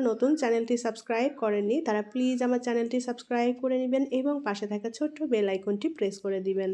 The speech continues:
হাঁসের মাংস রান্না করার জন্য আজকে আমি নিয়েছি চীনা হাঁস। বাজার থেকে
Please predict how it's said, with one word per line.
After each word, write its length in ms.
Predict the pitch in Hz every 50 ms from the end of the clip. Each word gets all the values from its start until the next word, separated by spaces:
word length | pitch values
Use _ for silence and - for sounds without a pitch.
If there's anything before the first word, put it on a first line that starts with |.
| 202 196 - _ _ _ _ _ _ _ _ _ _ _ _ _ _ _ -
হাঁসের 260 | 269 269 269 302 302 294
মাংস 220 | 302 294 285 294 302
রান্না 320 | 302 285 254 247 247 269 262
করার 280 | 269 269 269 262 254 262
জন্য 160 | 240 226 240 262 330 330 262
আজকে 240 | 240 240 - - 247 240 233
আমি 180 | 226 233 233 233 233
নিয়েছি 400 | 240 233 226 220 208 214 - 269 277 269
চীনা 260 | - 262 254 247 240 240
হাঁস। 280 | 220 202 214 277 349 330 - - _ _ _ _ _ -
বাজার 260 | 214 214 220 254 262
থেকে 220 | 254 285 277 277